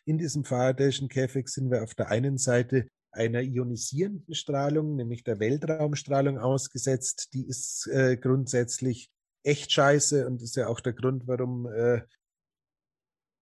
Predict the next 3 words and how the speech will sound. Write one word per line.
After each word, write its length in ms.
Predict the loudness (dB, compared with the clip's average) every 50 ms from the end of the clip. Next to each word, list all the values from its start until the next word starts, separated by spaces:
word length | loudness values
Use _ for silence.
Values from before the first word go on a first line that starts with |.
| _ _ _ _ _ _ _ _
Astronauten 880 | -2 -2 -2 -2 0 -2 0 0 2 2 2 2 0 0 -2 -6 -8 -2
beispielsweise 880 | 0 0 0 0 -2 -6 -12 -12 -6 -2 0 0 0 0 -2 -4 -6 -4
nach 420 | -4 -2 -2 -2 -2 -4 -6